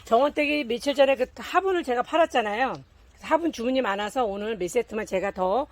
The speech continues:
올려드리는데, 요 화분 있는 데를 제가 가겠습니다. 여기. 요런 아이들은 오늘 이제 먼 데서 오셔서 또 사가신 분이 계신데, 요런, 요러는 거는 여섯 개,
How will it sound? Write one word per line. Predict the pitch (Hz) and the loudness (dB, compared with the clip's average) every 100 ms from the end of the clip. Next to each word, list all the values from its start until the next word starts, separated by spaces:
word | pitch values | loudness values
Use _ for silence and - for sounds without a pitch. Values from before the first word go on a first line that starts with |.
| - - - | -14 -20 -4
올려드리는데, | 202 240 247 214 208 214 214 208 | 2 4 2 0 -2 -4 -2 -2
요 | 185 | -2
화분 | 180 247 269 247 | -4 -4 -4 -4
있는 | 220 190 | -4 -4
데를 | 196 180 | -6 -4
제가 | 185 175 | -8 -8
가겠습니다. | - 170 208 - 185 175 170 156 175 220 240 _ _ - _ - | -8 -8 -8 -8 -10 -8 -8 -8 -10 -12 -16 _ _ -20 _ -14
여기. | 170 165 160 185 233 - - - _ _ _ _ - - - - - - - - - - - - - 180 | -10 -8 -6 -6 -8 -14 -20 -20 _ _ _ _ -20 -20 -20 -20 -20 -20 -20 -20 -20 -20 -20 -16 -12 0
요런 | 240 311 302 | 2 4 6
아이들은 | 262 262 285 294 | 4 4 2 4
오늘 | 240 262 269 | 4 4 4
이제 | 262 | 4
먼 | 202 208 | 6 4
데서 | 247 269 277 254 | 4 4 6 6
오셔서 | 202 240 233 | 4 0 -4
또 | 247 254 | -4 -2
사가신 | 285 311 285 254 | 0 0 -2 -4
분이 | 240 | -6
계신데, | 233 185 - 208 233 | -4 -6 -6 0 0
요런, | 185 202 214 202 | 2 -2 -2 0
요러는 | 208 240 269 247 | 0 2 0 0
거는 | 240 320 226 143 - - - - - - - - - - | 2 2 0 -4 -14 -20 -20 -20 -20 -20 -20 -20 -18 2
여섯 | 220 247 311 | 4 4 2
개, | 311 285 302 262 139 | 6 6 6 2 -4